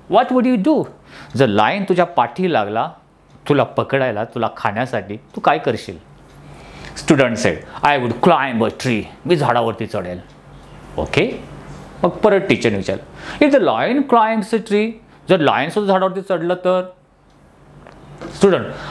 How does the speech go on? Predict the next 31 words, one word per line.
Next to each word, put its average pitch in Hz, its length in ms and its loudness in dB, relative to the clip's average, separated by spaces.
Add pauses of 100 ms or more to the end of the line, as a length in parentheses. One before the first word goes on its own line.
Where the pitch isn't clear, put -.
(140)
"I 185 100 4
will 190 240 0
jump 185 300 4
in 196 80 4
the 180 140 4
lake 160 400 2
and 143 80 -4
swim." 139 340 -2 (320)
मग 190 120 4
मी, 180 240 -2 (320)
अ, 123 140 4 (520)
तलावामध्ये 160 500 2
उडी 147 220 4
मारेन 143 300 2
आणि 143 120 -4 (140)
पोहत 135 320 0 (360)
निघून 123 440 -2
जाईल. 90 220 -8 (1400)
Teacher, 123 280 2 (360)
"If 262 120 4
the 190 140 4
lion 165 280 0
also 247 260 0
jumps 208 500 -2
in 196 100 -8
the 185 180 0 (600)
water 180 340 0
and 175 220 0
swims 175 580 0
after 170 320 -2
you," 185 120 -4